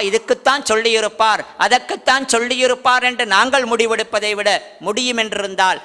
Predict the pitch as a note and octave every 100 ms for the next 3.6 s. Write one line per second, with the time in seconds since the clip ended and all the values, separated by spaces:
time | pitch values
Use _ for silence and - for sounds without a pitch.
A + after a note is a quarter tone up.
0 | - F3 G#3+ A#3+ B3 B3 C#4 G3 G3+ G#3+
1 | G#3+ G#3 G3+ G3 F#3+ F#3 F3 F3 F3 D3
2 | - - E3+ A3 C4+ C#4 C#4 D4 D4 A#3+
3 | A#3+ A3 G#3+ G3 F#3+